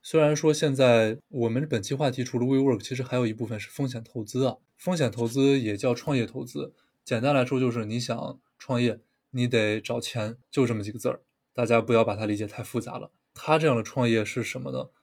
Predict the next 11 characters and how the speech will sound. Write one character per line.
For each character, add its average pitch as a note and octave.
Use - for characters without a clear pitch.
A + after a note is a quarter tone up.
我 A#2+
要 B2+
砸 A#2
钱， A#2
所 B2
以 A#2+
我 G#2
需 -
要 A#2+
融 G#2+
钱。 -